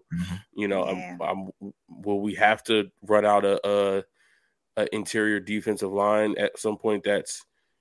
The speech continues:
Speaker 2: Kevin Atkins and Robert Nkemdiche for a game? Like,
Speaker 1: That,
Speaker 2: that's,
Speaker 1: that's what I'm saying.
Speaker 2: that scares me. That,
Speaker 1: That's
Speaker 2: that,
Speaker 1: what it's coming
Speaker 3: Mm-hmm.
Speaker 1: down to.
Speaker 2: I'm worried about it. Like, if
Speaker 3: Yeah.
Speaker 2: those guys come in and as rotational pieces throughout a game, cool. But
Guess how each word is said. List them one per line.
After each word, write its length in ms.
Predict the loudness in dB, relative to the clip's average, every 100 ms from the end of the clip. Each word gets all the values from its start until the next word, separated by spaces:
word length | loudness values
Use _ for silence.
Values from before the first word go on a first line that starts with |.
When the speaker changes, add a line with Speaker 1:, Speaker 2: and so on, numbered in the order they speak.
| _
Speaker 2:
Kevin 360 | 2 4 4 4
Atkins 440 | 2 2 0 -2 -2
and 140 | 0
Robert 340 | 2 4 2
Nkemdiche 560 | 0 -4 -4 -4 -2 -2
for 160 | 0 0
a 80 |
game? 320 | 0 0 0 0
Like, 200 | -2 2
Speaker 1:
That, 120 | 6
Speaker 2:
that's, 240 | 6 6
Speaker 1:
that's 200 | 2 -2
what 80 | 0
I'm 100 | -2
saying. 400 | 0 0 2 -2 -4 6
Speaker 2:
that 280 | 8 8
scares 460 | 2 4 6 6 2
me. 200 | -8 -8
That, 240 | -6 -2
Speaker 1:
That's 200 | 2 2
Speaker 2:
that, 60 | 2
Speaker 1:
what 40 | 0
it's 80 | 2
coming 220 | 2 4
Speaker 3:
Mm-hmm. 60 | 6
Speaker 1:
down 220 | 6 4
to. 80 | 2
Speaker 2:
I'm 160 | 0 2
worried 260 | 2 4
about 280 | 2 -2 -6
it. 80 | -6
Like, 160 | -8 -10 -20 -20 -14 -4
if 100 | 0
Speaker 3:
Yeah. 60 |
Speaker 2:
those 200 | 2 2
guys 320 | 2 2 2 0
come 320 | -2 0 0
in 180 | 0 -2
and 200 | -4 -4
as 260 | -4 -6 -8 -10
rotational 600 | -6 -4 -2 -2 -2 -6
pieces 460 | -6 -8 -8 -10 -8
throughout 320 | -6 -2 -2
a 40 | -2
game, 320 | -2 -2 -4 -6
cool. 420 | -2 -2 -4 -8
But 200 | -8 -8